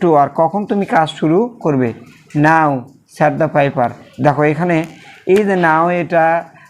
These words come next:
একটা, তারপরে all right একটা, তারপরে a thousand guilder, গিল্ডার্স একটা। এই তিনটে, উম, ফ্রেজকে, তিনটে শব্দকে আমাদের বাক্যে পরিণত করতে হবে।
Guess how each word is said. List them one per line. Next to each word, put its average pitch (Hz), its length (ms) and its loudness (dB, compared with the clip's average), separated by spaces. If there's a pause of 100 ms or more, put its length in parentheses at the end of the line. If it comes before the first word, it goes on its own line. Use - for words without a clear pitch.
(160)
একটা, 160 400 0
তারপরে 151 480 0
all 147 260 2
right 151 240 -2
একটা, 160 260 -4
তারপরে 156 380 0
a 156 100 -8
thousand 156 340 0
guilder, 151 440 2 (1160)
গিল্ডার্স 151 360 2
একটা। 123 300 -4 (340)
এই 175 140 4
তিনটে, 208 600 0
উম, 175 800 -2
ফ্রেজকে, 170 720 0 (120)
তিনটে 185 300 -2
শব্দকে 165 440 0
আমাদের 165 260 -2
বাক্যে 175 300 -2
পরিণত 143 340 -2
করতে 123 260 -4
হবে। 123 120 -4